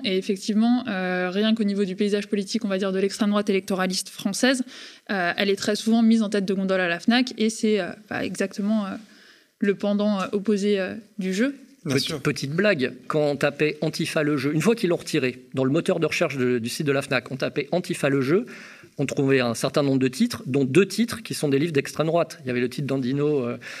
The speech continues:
Speaker 3: qui est un pro-Trump, euh, qui a fait une pseudo-enquête sur le, la scène antifasciste américaine, et puis, euh, Oscar, euh, Fressinger, le fondateur de l'U D C suisse, qui a fait aussi un livre antifa. C'est-à-dire, donc ça devenait
Speaker 2: U D C suisse, qui est un parti politique d'extrême droite.
Speaker 3: Oui,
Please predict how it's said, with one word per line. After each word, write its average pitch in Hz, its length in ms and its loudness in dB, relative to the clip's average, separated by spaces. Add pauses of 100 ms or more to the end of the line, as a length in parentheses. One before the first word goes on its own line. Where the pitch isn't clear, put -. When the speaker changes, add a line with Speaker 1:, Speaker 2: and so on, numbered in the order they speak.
Speaker 3:
qui - 100 -8
est 131 40 -2
un 127 80 -2
pro-Trump, 143 640 -2
euh, 120 100 0
qui 123 220 -4
a 120 140 -4
fait 143 160 -2
une 127 120 0
pseudo-enquête 139 680 0
sur - 200 -6
le, 120 260 -4
la 120 140 -6
scène 127 220 -6
antifasciste 131 580 -6
américaine, 127 580 0 (400)
et 139 140 0
puis, 190 420 2
euh, 131 380 0
Oscar, 147 320 2
euh, 123 220 0
Fressinger, 139 540 0
le 123 280 0
fondateur 127 520 -2
de 127 80 0
l'U 120 140 2
D 120 140 0
C 127 160 -2
suisse, 202 420 0 (320)
qui - 120 -4
a 120 100 -4
fait - 100 2
aussi 147 220 0
un - 20 0
livre 139 220 -2
antifa. 151 320 -2
C'est-à-dire, 135 260 -2
donc 143 160 -2
ça 165 100 4
devenait 151 220 0
Speaker 2:
U 143 40 4
D 147 60 4
C 143 140 0
suisse, 165 200 -2
qui - 80 -4
est 127 80 -4
un 120 40 -2
parti 127 260 -6
politique 131 200 -4
d'extrême 127 240 -6
droite. 123 320 -4 (160)
Speaker 3:
Oui, 180 160 -2